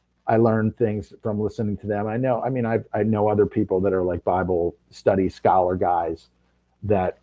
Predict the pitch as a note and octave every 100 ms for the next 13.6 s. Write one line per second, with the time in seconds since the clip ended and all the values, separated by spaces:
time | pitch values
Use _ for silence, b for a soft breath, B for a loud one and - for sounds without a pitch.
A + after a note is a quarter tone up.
0 | _ G#2+ F#2 F2+ F2+ F2 - - G2+ F2+
1 | F#2 F2 F2+ _ F2 - F3 F3 E2 C#2
2 | C#2+ _ _ _ - A#2+ G2 F2+ _ -
3 | _ _ _ - C3+ B2 A2+ G#2+ G#2 -
4 | A2 - - F2 - G2+ F#2 C3 G2 F2
5 | G2+ F#2 B B B2+ C#3 D3+ C#3+ C3 B2
6 | B2+ A2+ G2+ A2 G#2 B2 G#2+ G#2+ G2+ G2
7 | G2 F#2+ A2 G2 - G2+ F#2 G#2+ A2+ G2+
8 | - - G2+ F#2+ b b b b - C#3
9 | D#3+ D3+ - D3 C3+ B2+ A#2+ A#2 A#2 A#2
10 | A#2 A2+ B2 G#2+ A2 A2 A#2 C3 B2 -
11 | G3+ D3+ A#2 A2 G#2 G2+ G#2+ G2 F#2+ F#2+
12 | G2 F#2+ G2+ F#2+ A2 G2+ G2+ F#2+ F#2 -
13 | G#2 F#2+ - - G2+